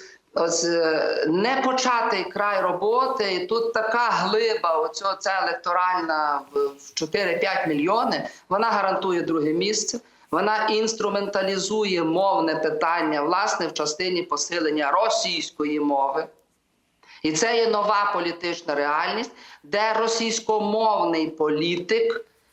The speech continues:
або політик, який буде на щит брати захист чи дискримінацію мови окупанта в Україні, він матиме найвищі взагалі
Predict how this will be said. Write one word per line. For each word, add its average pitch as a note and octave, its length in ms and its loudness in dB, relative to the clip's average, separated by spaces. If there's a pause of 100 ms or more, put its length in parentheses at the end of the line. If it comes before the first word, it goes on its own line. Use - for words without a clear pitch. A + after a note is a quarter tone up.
(120)
або F#3+ 340 2
політик, G#3+ 640 0
який D#3+ 300 -2
буде G#3+ 300 2
на F3 160 0
щит G3 500 0
брати F3 600 0 (280)
захист F#3+ 840 -2 (240)
чи D3 120 -10
дискримінацію F3 1200 0 (260)
мови G3 480 2
окупанта D#3+ 1080 -2 (720)
в A#3+ 40 0
Україні, E3 880 0 (320)
він C4 380 0
матиме A3 560 0
найвищі G#3+ 1080 0
взагалі D#3+ 720 -2